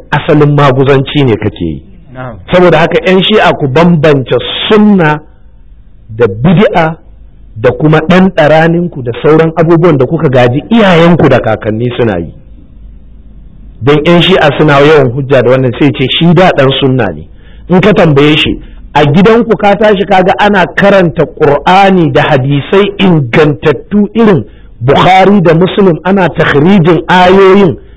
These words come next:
Speaker 1: ana tattauna mas'aloli na ilimi? A'a, ba haka ya tashi ya ga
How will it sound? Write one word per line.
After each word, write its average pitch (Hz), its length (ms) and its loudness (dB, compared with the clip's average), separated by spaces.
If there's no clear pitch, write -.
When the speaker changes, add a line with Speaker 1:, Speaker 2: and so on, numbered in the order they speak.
Speaker 1:
ana 185 240 2
tattauna 170 480 0
mas'aloli 185 640 2
na 185 160 0
ilimi? 180 320 2
A'a, 123 240 2
ba 120 160 0
haka 135 220 -8
ya 120 100 -10
tashi 131 240 -8
ya 110 60 -10
ga 117 100 -14